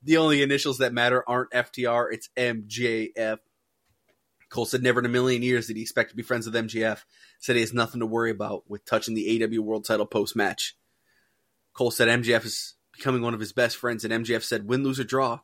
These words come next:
he wants Cole to know he's getting a rematch for the world title 'cause he knows how much it means to him." This is, like, <laughs> some super fucking dramatic shit. It's just brilliant.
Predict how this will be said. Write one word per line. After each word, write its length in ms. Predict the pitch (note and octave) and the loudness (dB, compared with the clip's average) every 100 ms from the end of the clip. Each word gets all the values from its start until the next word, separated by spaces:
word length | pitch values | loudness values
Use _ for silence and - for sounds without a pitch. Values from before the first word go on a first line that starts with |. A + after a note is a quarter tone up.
| _ _ _ _ - | _ _ _ _ -2
he 60 | |
wants 220 | C3 A2+ | -2 -2
Cole 180 | - C3 | -2 -2
to 80 | B2 | 0
know 120 | A#2+ | 0
he's 140 | G#2 - | -2 -4
getting 180 | A#2+ | -4
a 60 | A2 | -2
rematch 380 | A#2 B2+ G#2 - | 0 2 2 0
for 100 | A2 | -6
the 80 | G#2 | -2
world 300 | A2+ A2 - | 0 0 2
title 360 | G#2 - - _ _ _ - | 0 0 -8 _ _ _ -12
'cause 100 | A2 | -6
he 60 | A2 | -2
knows 200 | G#2+ - | -2 -2
how 140 | A2 | -4
much 220 | G#2 G#2 | -2 -4
it 80 | D2+ | -2
means 240 | G#2 G#2 - | -2 -2 -6
to 140 | F#2 | -10
him." 120 | - _ _ _ _ _ _ _ _ - | -12 _ _ _ _ _ _ _ _ 0
This 200 | D3 F3 | 4 4
is, 160 | D3 | 4
like, 280 | E3 C#3+ - | 4 2 2
<laughs> 20 | |
some 180 | - F3+ | -4 -4
super 500 | - - D3+ C3+ C#3+ | -4 0 0 0 -2
fucking 420 | C3 C3 C3 C3+ G#2+ | 0 0 0 -6 -6
dramatic 560 | A#2+ G2 A2+ A2+ A2+ | -8 -2 -2 -2 -4
shit. 320 | - A#2+ A2+ A2+ | -4 -4 -4 -6
It's 160 | A#2+ | -12
just 260 | - A3 D3+ | -10 -10 -6
brilliant. 460 | B2 A2+ B2 - | -4 -4 -8 -10